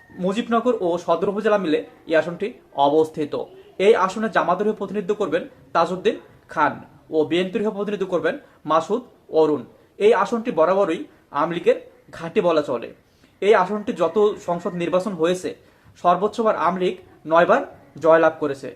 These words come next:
যেহেতু দু হাজার ছাব্বিশ নির্বাচনে আওয়ামী লীগ ও চোদ্দ দল অংশগ্রহণ করতে পারবে না, সেক্ষেত্রে এই আসনটিতে জামাতই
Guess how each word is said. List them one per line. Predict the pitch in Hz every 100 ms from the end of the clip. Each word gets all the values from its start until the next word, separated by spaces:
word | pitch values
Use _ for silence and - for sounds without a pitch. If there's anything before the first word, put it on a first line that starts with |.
| _ _ -
যেহেতু | 151 196 214
দু | 190 185
হাজার | 190 196
ছাব্বিশ | 156 147 143 226 233
নির্বাচনে | 214 202 196 147 - - _ - - -
আওয়ামী | 180 196
লীগ | 240 226 190
ও | 180 - - _ _ _ _
চোদ্দ | - 190 202
দল | 185 240 -
অংশগ্রহণ | 185 190 190 208
করতে | 202 247 285 - - -
পারবে | 160 170 160
না, | 135 110 - - -
সেক্ষেত্রে | 202 202 240 208 208 180
এই | 180
আসনটিতে | 175 196 220 180 202 - _ - 143
জামাতই | 170 180 190 254